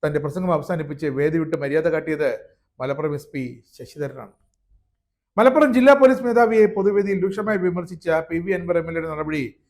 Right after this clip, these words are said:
വ്യാപക പ്രതിഷേധത്തിനും ഇടയാക്കിയിട്ടുണ്ട്. പോലീസ് അസോസിയേഷന്റെ മലപ്പുറം ജില്ലാ സമ്മേളനമാണ്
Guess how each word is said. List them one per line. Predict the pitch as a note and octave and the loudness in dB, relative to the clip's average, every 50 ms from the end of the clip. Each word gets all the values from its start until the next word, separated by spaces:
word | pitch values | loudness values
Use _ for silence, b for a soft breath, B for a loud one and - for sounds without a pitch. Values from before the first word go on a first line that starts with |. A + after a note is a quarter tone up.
| _ _ _ - | _ _ _ -4
വ്യാപക | C#3 D#3 D#3 E3 F3 F3+ F#3+ | 2 4 4 4 4 4 2
പ്രതിഷേധത്തിനും | G3+ G3 G3 E3 D#3 - - G3 F#3 E3+ F3+ F3+ D3+ D#3 F3 - - | 0 0 -2 -6 -6 -4 -2 -2 -2 -2 -2 -4 -6 -6 -8 -12 -12
ഇടയാക്കിയിട്ടുണ്ട്. | D#3 C#3 C#3+ C#3 C3 B2+ A#2 - - _ _ _ _ _ _ _ _ _ _ _ _ - | -8 -6 -6 -6 -8 -12 -18 -18 -20 _ _ _ _ _ _ _ _ _ _ _ _ 2
പോലീസ് | F#3+ G#3+ A3+ G#3+ - | 2 2 2 2 0
അസോസിയേഷന്റെ | A#3 G3 E3+ A3 F#3+ G#3 G#3 G3 G3 G3 G3 F#3+ | -2 -2 -2 0 0 2 2 0 0 0 0 0
മലപ്പുറം | F3+ E3+ E3 F3 E3+ F#3+ F#3+ F3 | 2 2 2 0 0 0 -2 -2
ജില്ലാ | E3 E3+ E3 F#3 F#3 | 0 0 0 0 0
സമ്മേളനമാണ് | F#3 F#3 F3+ E3 F3 E3+ E3+ E3 D#3+ D#3+ D3+ D3 | 0 -4 -6 -4 -4 -4 -4 -4 -2 -2 -2 -4